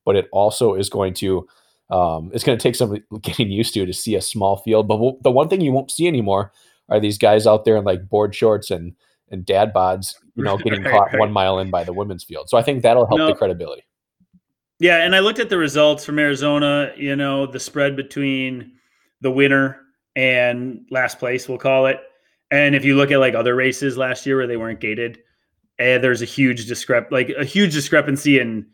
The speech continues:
Speaker 2: that gap. It, it's not nearly as large. It, it kinda, you know, it gets more down to business, and that's the way it should be. So anyways, there might be a, it might feel like a ghost town at the start line and feel a little weird, but it doesn't discredit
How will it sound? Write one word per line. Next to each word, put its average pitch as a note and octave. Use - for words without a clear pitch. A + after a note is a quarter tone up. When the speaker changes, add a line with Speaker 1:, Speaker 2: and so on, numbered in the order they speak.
Speaker 2:
that C3
gap. A#2
It, D3
it's C#3
not C#3+
nearly C#3+
as C3+
large. C3
It, B2
it C3+
kinda, D3
you C#3
know, B2
it C3+
gets D#3
more D3+
down C3+
to B2
business, A#2
and C3
that's B2+
the B2+
way A#2
it A2+
should A#2
be. A2+
So A#2
anyways, C3+
there C#3+
might D3
be D3
a, C3+
it B2
might D#3+
feel F#3
like D#3
a D3
ghost C3
town B2+
at A2
the -
start A#2
line A#2+
and G#2+
feel B2
a -
little A#2
weird, B2
but A#2+
it A#2+
doesn't A#2+
discredit A2+